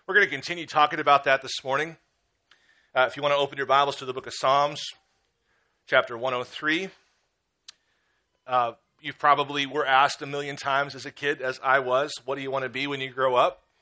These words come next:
I wanted to be a stuntman, an astronaut, and then president of the United States. I had it all planned out. I had my twenties, thirties, and forties planned out.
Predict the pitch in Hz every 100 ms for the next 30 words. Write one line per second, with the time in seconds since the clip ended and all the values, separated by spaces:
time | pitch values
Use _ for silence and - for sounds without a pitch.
0 | _ _ _ _ _ _ _ _ _ 131
1 | 160 151 135 135 127 127 131 139 _ _
2 | _ _ _ _ _ _ _ - - 214
3 | 175 190 196 208 185 _ _ _ _ _
4 | - 135 156 - 175 165 170 170 - -
5 | _ _ _ _ - 139 139 147 147 143
6 | - - 151 139 147 131 127 120 - 113
7 | 98 - - - _ 135 135 143 135 139
8 | 147 143 131 123 113 101 117 127 123 120
9 | - 147 147 - 143 143 127 117 131 135
10 | - 135 127 117 110 110